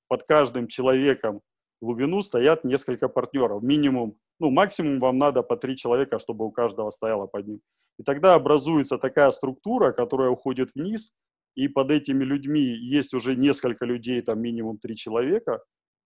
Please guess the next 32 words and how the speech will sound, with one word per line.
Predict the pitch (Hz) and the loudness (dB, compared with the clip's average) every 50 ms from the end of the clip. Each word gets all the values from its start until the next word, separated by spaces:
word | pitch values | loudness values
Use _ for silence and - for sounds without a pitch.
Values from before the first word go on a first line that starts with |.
| _ _ _ - | _ _ _ -4
которые | 131 127 - 170 165 156 151 147 143 - | -4 0 2 4 6 6 6 6 6 4
уже | 151 135 139 156 147 | 0 0 2 2 4
там, | - 135 127 120 117 | 4 2 2 2 0
ну, | 117 120 123 156 196 190 156 127 110 | -4 -4 -2 0 2 2 2 2 2
понятно, | - 139 143 151 135 123 - 120 | 2 4 4 4 2 2 0 -2
они | 117 117 117 | -4 -4 -2
там, | - 120 117 117 113 110 107 107 | -2 -2 -2 -2 -4 -6 -8 -8
э, | 107 104 104 - - | -8 -10 -10 -8 -8
одни | - - 120 135 131 113 | -8 -6 -2 -2 -2 -2
там | - 113 107 | -2 -4 -6
активировали, | 110 107 _ - 131 143 190 208 190 190 180 170 156 147 135 | -6 -8 _ -10 -8 -2 0 2 4 4 4 4 4 2 0
не | 127 131 | -2 -2
активировали, | 123 - - - 143 170 185 170 139 127 | -4 -6 -8 -8 -4 -2 0 0 0 0
ну, | 120 135 151 147 | 0 0 0 0
не, | 151 147 139 - | 0 -2 -4 -8
кто-то | _ - - 151 147 151 131 | _ -6 -2 -2 0 2 2
уже | 131 135 117 127 135 123 117 - _ _ _ _ _ _ | 0 2 2 2 2 2 0 -2 _ _ _ _ _ _
однозначно | 120 120 127 135 135 120 127 143 139 135 - - 123 120 | -6 -4 -2 -2 -2 0 2 2 2 2 0 -2 -4 -2
внёс | 120 135 135 120 - | 0 0 0 0 -2
какие-то | - 113 - 123 120 - 113 | -6 -10 -8 -8 -6 -6 -6
деньги | 110 107 127 143 160 160 143 147 139 | -6 -4 -4 -4 -4 -4 -4 -4 -4
на, | 135 135 131 131 127 | -2 -2 -2 -2 -2
на | 123 127 131 | -2 -4 -4
делегирование | 123 123 131 131 131 127 127 143 139 135 127 123 123 120 120 120 117 | -2 -2 -2 -2 -2 -2 0 0 2 4 4 4 4 2 2 2 0
там. | 110 - 117 120 - | 0 0 0 -2 0
<laughs> | - - - - 107 - _ _ _ _ _ _ _ _ _ - | 0 -2 -2 -2 -4 -12 _ _ _ _ _ _ _ _ _ -14
И | 131 | -14
следующий | - - 180 185 170 165 170 160 - 160 | -2 2 4 4 4 4 2 0 0 0
месяц | 165 190 180 156 156 135 139 | 2 2 2 2 0 0 0
человек | - 143 143 135 139 | 2 2 2 2 2
просто | - 147 139 - - 139 | 0 0 0 0 -2 -2
думает, | 135 139 147 139 131 123 113 110 107 | 0 0 0 2 2 2 0 0 -2